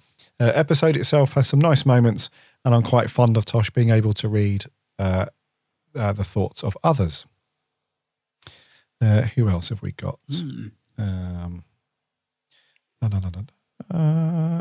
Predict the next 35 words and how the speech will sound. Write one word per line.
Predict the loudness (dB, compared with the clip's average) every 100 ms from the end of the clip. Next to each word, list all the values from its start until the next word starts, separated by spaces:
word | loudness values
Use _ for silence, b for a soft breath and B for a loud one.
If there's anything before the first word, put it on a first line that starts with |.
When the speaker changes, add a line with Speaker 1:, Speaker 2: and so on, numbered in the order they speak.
| 0
Speaker 1:
uh, | 2 4
lastly, | 4 4 4 2 2
Edward | 2 2 0 2
Giluli | 2 4 4 0 -4 _ _ _ _ _ _ _ b b _ -4
on | -2
Twitter | 0 0 0
says, | 0 2
"One | 4 4
of | 2
the | 0
few | 2 2
episodes | 4 4 4 4 2
of |
Torchwood | 0 -2 0 2
I |
remember. | 4 4 4 4 2 0 b b _
Daniela, | 2 4 4 6 4 2 -4 _
uh, | 2 4
Denby | 4 4 4 4
Ash | 2 2
is | 2
memorable | 4 6 6 6
in | 4
it. | 2 b _
Torchwood | 0 2 2 2
was | 4
often | 4 2 2
hit | 2 4
and | 4
miss, | 4 2
but | 0
I | 2 4
enjoyed | 4 4 0 0
this | -6
one." | -6